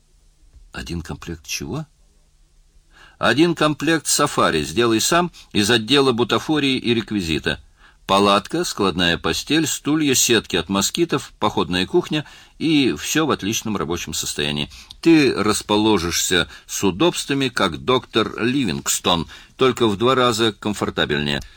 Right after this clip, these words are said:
Пятидесятигаллонные бочки с водой — три. Часы — табель, пружинные, с набором карточек. Один комплект». Ничего не понимая,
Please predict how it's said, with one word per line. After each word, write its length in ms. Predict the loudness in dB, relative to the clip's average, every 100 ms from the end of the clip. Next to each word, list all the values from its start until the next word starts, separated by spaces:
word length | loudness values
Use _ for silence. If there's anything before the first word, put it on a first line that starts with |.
| -20 -20 -20 -20 -20 -20 -20 -8
Пятидесятигаллонные 1040 | -6 -6 -8 -8 -4 0 2 2 0 -2
бочки 400 | -2 -4 -4 -8
с 140 | -10 -6
водой — 420 | -6 -6 -8 -10 -10
три. 280 | -8 -6 -8 -14 -20 -20 -20 -20 -20 -20 -10
Часы — 360 | -6 -2 -4
табель, 540 | -4 0 0 0 -6 -10 -20 -8
пружинные, 600 | -4 -2 -2 -2 -2 -4
с 140 | -4
набором 380 | -6 -6 -6 -8
карточек. 640 | -6 -8 -8 -14 -14 -16 -20 -20 -14
Один 260 | -10 -8 -8
комплект». 560 | -8 -8 -8 -10 -18 -20 -20 -20 -20 -20 -20 -20 -20 -20 -20 -20 -20 _ -16
Ничего 340 | -10 -8 -8
не 100 | -8
понимая, 500 | -10 -8 -6 -8 -8